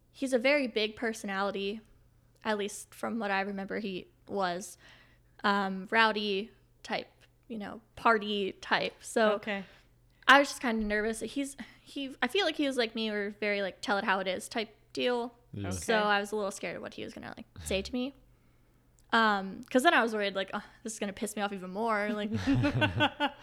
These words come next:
Speaker 1: <laughs> um, so then she started by saying, "All right, so first of all,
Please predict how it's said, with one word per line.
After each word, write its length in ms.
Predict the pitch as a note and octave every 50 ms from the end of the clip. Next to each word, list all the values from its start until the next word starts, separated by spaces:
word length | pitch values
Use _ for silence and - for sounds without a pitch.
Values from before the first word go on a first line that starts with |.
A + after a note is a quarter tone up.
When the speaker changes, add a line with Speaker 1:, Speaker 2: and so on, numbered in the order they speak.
| -
Speaker 1:
<laughs> 140 | - - -
um, 400 | C#4 D4 E4 F4 D4+ C#4+ C#4 C#4+
so 240 | - - - B3+ B3+
then 480 | B3+ A#3+ A#3+ A#3 A#3 A3+ A3+ A#3 A#3+ - - - - - - - - - - _ _ _ _ _ _ _ _ _ _ _ _ _ _ _
she 240 | - - - C4 C#4
started 380 | - - C4 A#3+ A#3 A3+ A3
by 140 | A3 G#3+ A3
saying, 440 | B3 - - A3 G#3 G#3 G#3 G#3 G#3+ -
"All 60 | A3+
right, 200 | A3 G#3 F#3 -
so 140 | - - A3+
first 300 | A3+ - C4+ C4+ C4+ -
of 100 | C4 A#3
all, 280 | A3+ G#3+ G#3+ G#3+ G#3